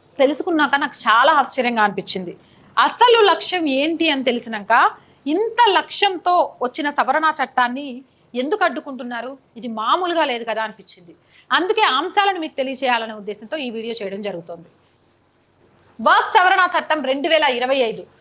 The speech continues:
మహిళలకు సాధికారత కల్పించడం, ఆర్థిక రక్షణ, వితంతువులు, విడాకులు తీసుకున్న మహిళలు మరియు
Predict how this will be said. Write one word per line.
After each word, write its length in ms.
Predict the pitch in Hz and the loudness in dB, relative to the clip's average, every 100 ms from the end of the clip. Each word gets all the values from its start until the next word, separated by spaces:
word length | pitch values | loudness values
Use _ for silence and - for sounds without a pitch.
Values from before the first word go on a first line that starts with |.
| _ _ | _ _
మహిళలకు 880 | 254 277 330 440 453 392 359 403 453 | 0 2 4 6 6 4 2 -2 -2
సాధికారత 840 | - 277 254 294 349 320 302 294 269 | -2 2 4 2 2 2 2 2 0
కల్పించడం, 520 | 226 214 214 - 208 - _ _ 214 | -2 -8 -12 -14 -14 -16 _ _ 0
ఆర్థిక 420 | 233 294 240 254 | 2 2 -2 -2
రక్షణ, 440 | 214 208 - 208 - _ _ _ | -2 -4 -8 -10 -14 _ _ _
వితంతువులు, 640 | 226 302 440 480 392 294 302 | -8 0 2 2 -2 -4 -4
విడాకులు 520 | 370 254 294 392 392 | -4 0 2 2 0
తీసుకున్న 460 | 330 302 - 277 233 | -4 -6 -6 -4 -2
మహిళలు 540 | 214 196 262 302 381 | -4 -4 -2 -2 -4
మరియు 400 | 214 226 240 185 | -2 0 0 -2